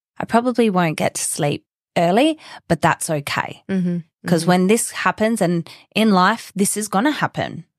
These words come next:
Speaker 2: Mm.
Speaker 1: There's gonna be things that keep you up at night, and it's okay.
Speaker 2: Mm.
Speaker 1: You just go with it, and the next night you'll get to sleep.
Speaker 2: Yeah.
Speaker 1: You know?
Speaker 2: Yeah, you don't let it ruin the day,
Speaker 1: Yeah, like,
Speaker 2: change your mood.
Speaker 1: 'cause there's gonna be things in life that unfortunately are gonna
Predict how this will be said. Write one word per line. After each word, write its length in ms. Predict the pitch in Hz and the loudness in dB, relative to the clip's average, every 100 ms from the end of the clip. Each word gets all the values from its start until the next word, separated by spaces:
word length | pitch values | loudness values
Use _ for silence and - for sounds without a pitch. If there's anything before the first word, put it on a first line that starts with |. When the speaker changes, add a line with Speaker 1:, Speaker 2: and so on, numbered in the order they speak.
| - | -8
Speaker 2:
Mm. 140 | 190 170 | -2 2
Speaker 1:
There's 160 | 190 - | 2 4
gonna 160 | 208 | 4
be 120 | 262 202 | 4 2
things 320 | 156 98 - | -2 -4 -2
that 140 | - | -4
keep 260 | - - - | -4 -8 -4
you 80 | - | -2
up 180 | - - | -2 -4
at 120 | - | -4
night, 220 | 151 104 - _ _ _ _ - | -2 -2 -6 _ _ _ _ 0
and 100 | 190 | 2
it's 160 | - | 2
okay. 600 | 202 185 - 190 240 214 _ - | -6 -6 -2 0 0 -2 _ -6
Speaker 2:
Mm. 320 | 196 175 151 147 - | 0 0 -2 -8 -6
Speaker 1:
You 80 | 170 | -2
just 180 | 175 - | -2 2
go 180 | 170 | 2
with 140 | 175 196 | 2 2
it, 60 | 247 | 2
and 160 | 196 | 2
the 60 | 170 | 2
next 300 | 180 - - | 0 -2 2
night 260 | 196 240 - _ _ _ _ | 2 2 -2 _ _ _ _
you'll 180 | 180 170 | -4 0
get 160 | 185 - | -2 -2
to 80 | |
sleep. 420 | - - 202 - - _ _ _ - | -2 2 0 -2 -20 _ _ _ -2
Speaker 2:
Yeah. 300 | 165 135 139 - | -2 -2 -8 -8
Speaker 1:
You 160 | 175 165 | 0 4
know? 320 | 170 233 269 - | 6 4 2 -2
Speaker 2:
Yeah, 180 | 175 139 | -4 -2
you 80 | 175 | 0
don't 200 | 185 175 | 0 0
let 180 | 151 147 | -2 -4
it 160 | - 151 | -4 -2
ruin 400 | 147 143 147 - _ _ _ _ - | 0 0 -4 -6 _ _ _ _ -8
the 80 | |
day, 320 | 143 147 139 139 | -4 -2 2 4
Speaker 1:
Yeah, 180 | 302 311 | 4 4
like, 140 | 254 | 2
Speaker 2:
change 220 | 180 170 160 | 4 2 0
your 80 | |
mood. 340 | 156 156 156 156 | 0 0 0 0
Speaker 1:
'cause 160 | 311 | 0
there's 160 | 359 359 | 2 0
gonna 200 | - 403 | 0 0
be 120 | 415 | 0
things 380 | 320 233 254 240 | 0 2 2 2
in 80 | 214 | 2
life 340 | 185 226 233 - | 4 4 2 0
that 140 | 185 | -2
unfortunately 960 | 175 175 175 202 - 196 143 - 165 156 | 0 -2 -2 -2 -2 -2 -2 -2 0 0
are 40 | |
gonna 480 | 156 165 156 151 160 | 0 0 0 0 -4